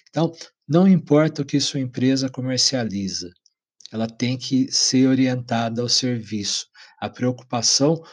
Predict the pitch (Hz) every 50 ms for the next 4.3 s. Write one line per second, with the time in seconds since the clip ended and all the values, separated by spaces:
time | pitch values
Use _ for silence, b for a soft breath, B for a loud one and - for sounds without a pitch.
0 | B B B - 135 131 135 135 143 156 170 170 - - - 165 151 139 135 120
1 | 113 117 131 160 190 190 - - - 180 170 165 170 _ _ _ _ _ _ _
2 | - 117 113 123 113 113 117 131 147 170 170 160 156 160 170 165 - _ _ _
3 | _ _ _ - - 131 135 131 131 - 139 135 135 - - - - 131 117 -
4 | - - 127 127 135 139